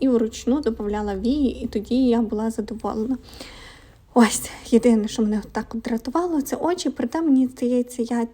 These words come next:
трішечки вирівняла, зробила все, як я хочу, і вийшла така досить непогана сімочка. Ну, принаймні, точно, е, ліпше, ніж було до цього. Я думаю, що сама сімка задоволена <laughs> результатом.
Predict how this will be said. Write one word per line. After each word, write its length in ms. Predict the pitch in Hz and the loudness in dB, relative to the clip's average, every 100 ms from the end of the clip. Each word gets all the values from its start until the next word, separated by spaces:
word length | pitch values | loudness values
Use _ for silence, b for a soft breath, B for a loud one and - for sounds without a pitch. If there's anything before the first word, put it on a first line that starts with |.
| - | -4
трішечки 760 | 247 226 - 240 - - 214 | -2 -2 -4 -8 -10 -6 -4
вирівняла, 640 | 202 247 311 302 269 254 233 | -2 0 0 2 4 4 2
зробила 400 | 233 214 214 202 | -2 -4 -4 -6
все, 240 | 202 - | -8 -8
як 240 | 220 220 - | -6 -6 -8
я 60 | 285 | -12
хочу, 300 | - 453 - 370 B B B | -6 -6 -6 -12 B B B
і 80 | 403 427 | -2 2
вийшла 300 | 349 - 254 | 0 2 0
така 220 | 254 240 | 0 0
досить 460 | 262 320 285 269 | 2 0 0 -2
непогана 640 | 269 285 285 240 254 269 240 - | 2 2 2 0 2 4 2 -2
сімочка. 440 | 240 220 202 220 - | -6 -2 -2 -4 2
Ну, 160 | 247 277 | 2 4
принаймні, 520 | 247 247 262 240 226 | 4 4 6 6 4
точно, 880 | - - 247 320 - - 277 254 - B B B - | 0 4 6 6 0 2 4 4 0 B B B 0
е, 320 | 233 220 214 247 | 2 2 4 6
ліпше, 400 | 247 285 - 233 | 6 4 2 4
ніж 240 | 220 233 | 4 2
було 280 | 262 240 233 | 0 -4 -2
до 140 | 220 233 | 0 -2
цього. 400 | - 196 220 240 | -2 -4 -2 0
Я 160 | 233 | 2
думаю, 360 | 233 240 220 226 | 2 4 4 2
що 300 | - 202 208 | -2 -4 -4
сама 280 | 220 214 208 | -4 -4 -4
сімка 380 | - 262 254 220 | 0 0 2 0
задоволена 640 | 233 214 196 214 254 294 277 | 0 0 0 0 2 2 2
<laughs> 100 | 254 | 0
результатом. 760 | 240 226 240 240 247 262 262 | 2 0 -2 -2 -4 -2 -4